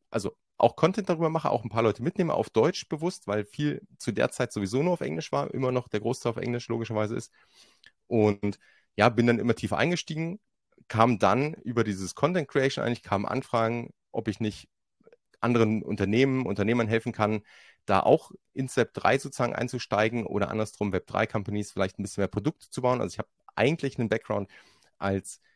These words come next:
ja, als Produktmanager, also Pro-, Produkt-, Projektmanager, also immer so an der Schnittstelle zwischen, ich sag mal, Marketing und, und Technik, also auch immer nah an Innovationen. Ja, und als es, also Web drei ist so seit, seit zwei Jahren eigentlich so mein,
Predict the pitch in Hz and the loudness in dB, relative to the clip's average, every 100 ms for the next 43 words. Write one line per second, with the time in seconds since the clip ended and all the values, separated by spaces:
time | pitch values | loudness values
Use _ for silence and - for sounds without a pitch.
0 | _ - 85 82 - - 104 113 - 87 | _ -4 -4 -4 -6 -2 -2 -4 -4 -4
1 | 85 98 92 87 87 78 _ _ - 98 | 0 0 0 0 -2 -4 _ _ -8 -2
2 | 101 - - 123 151 170 - 120 139 123 | -2 -4 -4 4 4 2 4 4 4 2
3 | 123 117 101 95 95 113 104 95 90 - | 0 2 2 2 0 0 2 0 0 -4
4 | - - 107 101 - - 101 95 - _ | -4 -2 -2 -2 -6 -4 -2 -4 -8 _
5 | - 104 90 90 101 - - 110 101 87 | -12 -6 -2 2 2 0 -4 -2 0 0
6 | 90 87 - 95 127 - 147 - 87 92 | -4 -6 -10 -6 -6 -4 -4 -4 -6 -4
7 | 87 95 - 110 95 92 98 - 95 98 | -4 -4 -6 -4 -2 -4 -10 -6 2 2
8 | 113 92 95 90 - 107 120 - _ _ | 2 0 -4 -4 0 0 0 -6 _ _
9 | - _ 82 87 80 - 87 - - - | -20 _ -4 -2 -2 -4 -6 -10 -14 -10
10 | 87 87 95 - 82 98 107 95 - 95 | -6 -2 -2 0 4 4 4 -2 -2 0
11 | 90 87 - - 92 87 - 87 95 90 | 0 -2 -4 -2 -2 -2 -2 0 0 0
12 | 85 98 107 98 - _ _ - 95 - | 0 0 -2 -8 -18 _ _ -4 -4 -4
13 | 92 87 87 95 | -6 -2 -2 -2